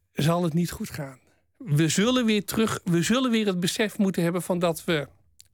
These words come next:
dat we een eigen verantwoordelijkheid hebben en dat we van onze maatschappij mogen eisen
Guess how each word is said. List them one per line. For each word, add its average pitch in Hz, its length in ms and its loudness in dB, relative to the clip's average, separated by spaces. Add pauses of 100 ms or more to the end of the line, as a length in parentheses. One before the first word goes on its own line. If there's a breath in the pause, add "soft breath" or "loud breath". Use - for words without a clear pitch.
(960)
dat 196 260 2
we - 60 -2
een 190 100 -2
eigen 208 220 -2
verantwoordelijkheid 190 680 0
hebben 202 340 -2 (480 loud breath)
en 185 180 0
dat 185 260 0
we 208 320 2 (680)
van 180 200 -2
onze 220 240 0
maatschappij 196 920 0 (360)
mogen 165 440 -2
eisen 247 600 0